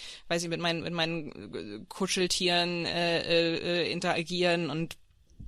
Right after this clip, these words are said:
ähm, also das, das konnte ich schon immer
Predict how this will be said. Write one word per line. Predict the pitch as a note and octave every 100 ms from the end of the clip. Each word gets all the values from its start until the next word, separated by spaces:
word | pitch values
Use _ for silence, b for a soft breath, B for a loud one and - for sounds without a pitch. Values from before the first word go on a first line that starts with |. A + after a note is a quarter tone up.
| - - - - -
ähm, | E3+ E3+ D#3+ D#3 D3+ - - - - - - -
also | F#3+
das, | A3 -
das | G#3+ -
konnte | A#3 B3
ich | -
schon | G#3+
immer | A3 A3 G#3